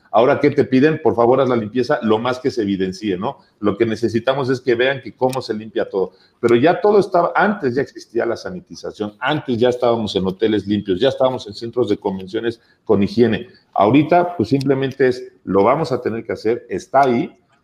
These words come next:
y tenemos que también, como decimos nosotros, cooperar nosotros, que cada usuario coopere. Si nosotros cooperamos y si nosotros le demostramos a las autoridades que somos una industria de control, de administración, de gestión,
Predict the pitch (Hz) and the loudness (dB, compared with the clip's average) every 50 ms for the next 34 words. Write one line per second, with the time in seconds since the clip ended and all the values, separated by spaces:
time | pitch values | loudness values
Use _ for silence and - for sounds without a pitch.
0 | _ _ _ - 127 113 - - 135 123 127 139 143 151 151 147 - 131 - - | _ _ _ -2 -2 0 0 0 0 0 0 -2 -2 -2 -2 -2 -2 -4 -4 -2
1 | 113 107 113 117 107 - 110 98 95 95 90 92 - 127 131 120 104 95 - 117 | -4 -4 -4 -6 -8 -6 -8 -6 -6 -6 -8 -8 -8 -10 -8 -8 -8 -6 -6 -6
2 | - - 135 135 - - 104 - _ 104 107 98 - - 101 101 107 113 110 113 | -4 -2 -4 -4 -4 -8 -16 -6 _ 0 2 2 2 2 2 2 2 2 2 0
3 | 110 98 - - 95 92 - - - - - _ _ - 113 - - - 135 135 | -4 -8 -6 -6 -6 -6 -6 -8 -16 -20 -20 _ _ 0 0 0 0 2 2 2
4 | 127 123 123 120 117 - 120 117 110 113 110 101 - 95 90 - - 98 90 87 | 4 4 4 2 2 2 2 2 2 2 0 0 0 -4 -4 -2 0 0 0 0
5 | 87 - 110 101 101 101 - 120 117 - 139 - - - 110 - - 113 107 104 | -2 -4 -6 -6 -6 -6 -8 -10 -8 -6 -6 -6 -4 -6 -8 -6 -4 -4 -4 -2
6 | 98 92 185 - _ _ _ _ _ - 113 110 - - 117 113 110 104 110 123 | -2 -4 -8 -10 _ _ _ _ _ -6 -6 -4 -4 -4 -4 -4 -4 -4 -4 -4
7 | 123 - 156 127 131 120 107 104 101 101 - - 110 107 - 117 98 104 101 98 | -4 -2 -2 0 0 0 0 0 -2 -4 -6 -6 -6 -6 -6 -6 -6 -4 -4 -4
8 | 95 - 95 92 - 104 98 98 98 101 110 107 98 90 - - - - - - | -2 -2 -4 -4 -2 -4 -4 -2 0 0 2 2 0 -2 -4 -8 -16 -20 -20 -6
9 | - 113 98 - 127 127 131 127 - 131 131 127 120 123 123 117 - 135 120 107 | -2 -2 -2 -2 -2 -4 -4 -4 -4 -4 -4 -2 0 0 0 0 0 0 0 0
10 | 98 - 104 98 - - 107 113 113 104 151 - - - - - 104 101 101 104 | 0 -2 -4 -4 -4 -2 0 2 2 2 0 -2 -8 -16 -8 -4 -2 0 0 0
11 | 101 98 90 - 104 98 95 - 113 113 110 110 - 98 - - 104 95 - - | -2 -4 -4 -4 -4 -4 -2 0 0 0 0 0 -2 -2 0 0 -2 -4 -2 2
12 | 113 120 117 110 - - - - | 2 4 4 2 0 -6 -12 -14